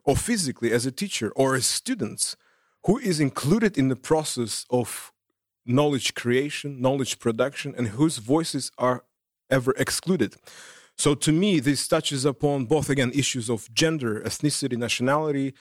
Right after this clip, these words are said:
um, health issues, yeah, how accessible are our universities, um, but also whose literature are we bringing in to define concepts.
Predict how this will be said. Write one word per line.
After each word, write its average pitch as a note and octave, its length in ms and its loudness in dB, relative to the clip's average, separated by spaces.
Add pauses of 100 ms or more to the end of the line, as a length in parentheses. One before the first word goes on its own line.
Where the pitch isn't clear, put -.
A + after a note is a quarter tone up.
(380)
um, G#2+ 520 -2
health D3 340 2
issues, C3 360 0
yeah, C#3+ 80 2
how A#2+ 260 0
accessible C3 600 -2
are A#2+ 180 2
our A#2 220 2
universities, A2+ 960 -2 (480)
um, G#2+ 360 -6 (400)
but B2 120 0
also B2+ 260 -2
whose C3 280 0
literature D3+ 540 0
are B2 100 4
we B2 420 -2 (380)
bringing B2+ 520 0
in D#3 400 2 (140)
to B2 80 -6
define D#3+ 460 -2
concepts. - 680 -8